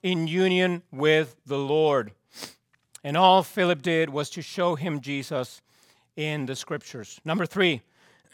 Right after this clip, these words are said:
<clears throat> number three, don't, don't be nervous for me. We'll get through this. <laughs> I hear a lot of you saying, <clears throat>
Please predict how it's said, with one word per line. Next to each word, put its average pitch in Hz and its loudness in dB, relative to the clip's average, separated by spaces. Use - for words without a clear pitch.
<clears throat> - -4
number 147 -6
three, 139 -6
don't, 151 -4
don't 151 -4
be 131 -4
nervous 131 0
for 131 -10
me. 123 -6
We'll 165 -2
get 135 0
through 147 -6
this. 131 -6
<laughs> 208 -4
I 139 0
hear 135 0
a 127 4
lot 127 4
of 120 -4
you 127 -6
saying, 120 -6
<clears throat> 170 -2